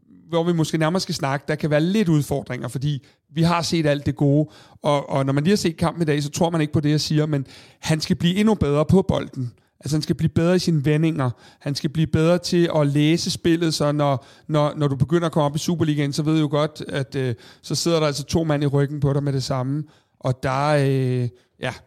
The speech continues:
der, øh, der er der ikke noget der. Der, der skal han være bedre til at lave.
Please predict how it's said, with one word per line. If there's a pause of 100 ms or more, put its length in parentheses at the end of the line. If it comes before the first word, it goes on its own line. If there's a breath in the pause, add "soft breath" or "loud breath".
(200)
der,
øh,
der
er
der
ikke
noget
der.
Der,
der
skal
han
være
bedre
til
at
lave.